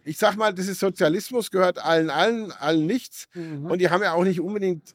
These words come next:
Speaker 1: großes Interesse, da andere schießen zu lassen, da wird was kaputt gemacht, dann ist
Speaker 2: Kostet
Speaker 1: in
Speaker 2: Strom.
Speaker 1: Genau, und im Ehrenamt. Also das ist das große Problem in Deutschland. Wir haben halt nicht, äh, die Möglichkeiten wie in Polen oder in anderen Ländern, Skandinavien, wo viel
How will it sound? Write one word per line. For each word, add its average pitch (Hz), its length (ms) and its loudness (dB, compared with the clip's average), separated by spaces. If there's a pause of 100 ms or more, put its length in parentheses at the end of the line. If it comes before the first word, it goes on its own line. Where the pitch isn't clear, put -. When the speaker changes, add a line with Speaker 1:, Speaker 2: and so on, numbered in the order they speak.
Speaker 1:
großes 190 480 0
Interesse, 175 560 2
da 175 140 2
andere 180 400 0
schießen 214 340 -4
zu 190 80 0
lassen, 185 240 2
da 165 100 0
wird 180 140 -4
was 170 160 -2
kaputt 202 340 -4
gemacht, 196 320 0 (400)
dann 151 140 -4
ist 175 160 -2
Speaker 2:
Kostet 185 360 0
Speaker 1:
in 185 40 -4
Speaker 2:
Strom. 175 540 4
Speaker 1:
Genau, 175 380 4
und 180 100 2
im 180 100 4
Ehrenamt. 175 540 2
Also 160 180 -4
das 214 160 -2
ist 254 160 -8
das 202 140 -10
große 226 320 -4
Problem 190 360 0
in 185 100 -4
Deutschland. 196 440 -2
Wir 165 140 0
haben 208 180 -2
halt 196 180 -2
nicht, 196 360 -10
äh, 185 320 -2 (540)
die 135 80 -2
Möglichkeiten 185 680 2
wie 160 120 0
in 175 100 2
Polen 180 420 0
oder 170 160 4
in 165 60 -2
anderen 175 380 0
Ländern, 165 400 2
Skandinavien, 160 760 0
wo 160 140 -2
viel 175 400 -2